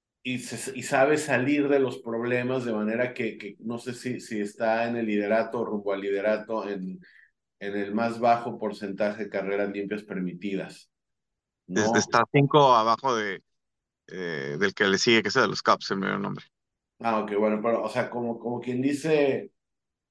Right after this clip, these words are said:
Speaker 1: es un pitcher que se mete en problemas y, y sabe salir de ellos mágicamente, sabe ponchar bateadores en, a la hora clave, saca la rola para doble play y salir de los problemas,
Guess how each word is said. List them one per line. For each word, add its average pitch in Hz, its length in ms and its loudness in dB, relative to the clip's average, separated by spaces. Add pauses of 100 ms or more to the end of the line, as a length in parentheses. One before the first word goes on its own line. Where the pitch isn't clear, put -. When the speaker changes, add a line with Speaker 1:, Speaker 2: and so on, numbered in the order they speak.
(100)
Speaker 1:
es - 80 -16
un 131 80 -8
pitcher 143 280 -2
que 139 120 0
se 143 100 0
mete 156 140 0
en 156 100 2
problemas 165 800 4
y, 127 400 -6
y 117 40 -10
sabe 135 340 6
salir 127 360 -2
de 123 160 2
ellos 123 160 0
mágicamente, 120 840 -2
sabe 110 340 0
ponchar 107 380 -8
bateadores 107 460 -4
en, 98 180 -12
a - 120 -14
la - 180 -10
hora 107 220 -4
clave, 123 560 2 (460)
saca 117 380 -2
la 110 160 2
rola 113 360 0
para 104 200 2
doble 110 300 -2
play 117 520 -4
y 107 60 -6
salir 107 360 -4
de 113 100 -2
los 104 140 -4
problemas, 120 880 -2